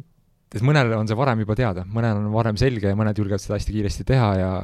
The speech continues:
ja lähevad oma teed ja ongi kõik hästi. Aga mulle tundub, et päris suurel osal on ka vastupidi, et, et tihti alustatakse just väli-, väljast ja võib-olla seda sisemist motivatsiooni on raske leida, et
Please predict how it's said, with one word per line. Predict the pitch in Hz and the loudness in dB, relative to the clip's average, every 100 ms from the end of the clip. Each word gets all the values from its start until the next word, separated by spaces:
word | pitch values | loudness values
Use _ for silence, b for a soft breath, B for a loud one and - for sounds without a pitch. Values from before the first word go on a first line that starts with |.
| 98 | -4
ja | 95 | -2
lähevad | 107 101 | 0 0
oma | 110 101 | 2 2
teed | 107 101 | 2 2
ja | 92 92 | 0 0
ongi | 107 90 | 0 0
kõik | - | -2
hästi. | 95 - 87 - _ _ 90 | -4 -6 -10 -14 _ _ -8
Aga | 92 95 92 95 - - _ - - - - | -6 -4 -4 -8 -12 -20 _ -20 -20 -20 -16
mulle | - 110 104 | -4 0 2
tundub, | 156 123 98 - | 2 0 -4 -8
et | - 101 _ - - _ _ _ _ - | -14 -14 _ -20 -20 _ _ _ _ -6
päris | 98 - | -4 2
suurel | 117 104 | 2 4
osal | 101 95 | 2 0
on | 95 | -2
ka | 95 | -2
vastupidi, | 104 - 95 85 87 | -4 -4 -8 -8 -8
et, | 87 - - B B B - | -10 -12 -18 B B B -10
et | - _ - | -10 _ -6
tihti | 113 110 | -2 2
alustatakse | 107 - - 107 - | 2 2 -4 -6 -4
just | 98 - | -4 0
väli-, | 123 117 | 2 2
väljast | 123 127 110 - - - b b b b _ | 2 2 2 -2 -10 -20 b b b b _
ja | 85 92 | -10 -8
võib-olla | 92 92 92 | -8 -8 -8
seda | 87 98 | -8 -8
sisemist | 90 104 98 - | -4 -2 -2 -4
motivatsiooni | 101 - 95 - 107 95 | -6 -4 -6 -2 -2 0
on | |
raske | 110 - 113 | -2 0 2
leida, | 123 101 92 | 2 2 -2
et | - | -4